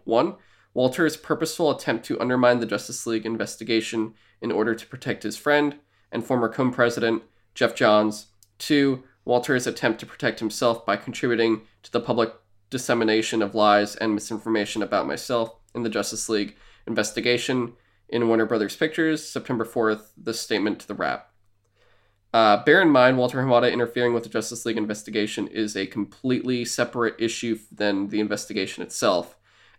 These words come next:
And while Walter's behavior was not a point of focus for the investigation of the Justice League res-, reshoots,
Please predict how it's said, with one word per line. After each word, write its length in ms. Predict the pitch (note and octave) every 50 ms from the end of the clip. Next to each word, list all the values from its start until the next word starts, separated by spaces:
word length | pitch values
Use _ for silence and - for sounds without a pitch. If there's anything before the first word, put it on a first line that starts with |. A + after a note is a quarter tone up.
| -
And 120 | - A#2+ A#2+
while 160 | A#2 A2 A2
Walter's 400 | A2+ A#2+ B2 - - D3 C3+ -
behavior 540 | - A#2 - - - C#3 C3 A#2+ B2+ B2 A#2
was 220 | A2 A2 A2 -
not 200 | B2 A2 G2+ -
a 40 | -
point 420 | - - - - A#2+ A2+ G#2+ - -
of 260 | G#2+ G#2+ G#2 - -
focus 380 | - C3 B2+ B2+ B2 B2 - -
for 120 | - B2
the 120 | A2 -
investigation 720 | - G#2+ G2+ A2+ - - - A2 G2+ G#2 G#2+ - - G#2+ G2+
of 100 | G2 -
the 60 | G#2
Justice 380 | - A2 G#2+ - - A2 - -
League 140 | - -
res-, 300 | - C#3 D#3 E3+ E3+ -
reshoots, 760 | - - - C#3+ D3 D3 - - G#2 G2+ - - - - -